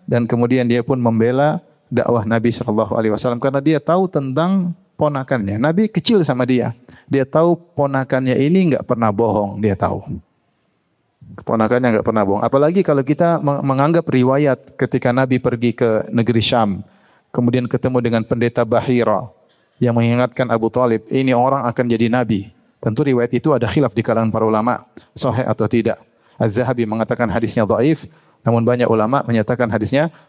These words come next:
sahih seperti Ibnu Katsir dan juga didukung oleh Al-Albani rahimahullahu taala. Kalau kita menganggap riwayat itu sahih, maka semakin menanamkan kepada Abu Talib bahwasanya Muhammad benar. Karena dia pernah bawa Nabi ke negeri Syam,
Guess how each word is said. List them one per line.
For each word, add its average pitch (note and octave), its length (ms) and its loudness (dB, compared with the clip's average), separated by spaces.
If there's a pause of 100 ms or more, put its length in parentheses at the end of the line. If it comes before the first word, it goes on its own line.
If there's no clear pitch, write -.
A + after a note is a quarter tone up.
sahih G#2 360 -2
seperti A2 400 -4
Ibnu A2 160 0
Katsir A2+ 600 0 (600)
dan G#2 480 0
juga A2+ 240 0
didukung A2 400 0
oleh G#2 160 2
Al-Albani G#2+ 480 0
rahimahullahu G2+ 560 0
taala. G#2+ 400 -2
Kalau C3+ 240 -2
kita F3 160 0
menganggap D#3+ 320 -2
riwayat D#3 240 0
itu C#3+ 40 0
sahih, E3+ 360 0 (480)
maka C3+ 240 0
semakin C#3+ 400 -2
menanamkan C#3+ 480 0
kepada A#2 320 -2
Abu A2+ 240 -2
Talib D3+ 240 0
bahwasanya C3 480 -2
Muhammad C3 400 -2
benar. B2+ 320 -4 (1300)
Karena C3+ 240 0
dia D3+ 160 2
pernah C#3 240 0
bawa B2 400 -2
Nabi C3 320 0
ke B2+ 160 -2
negeri B2 320 0
Syam, G3+ 480 0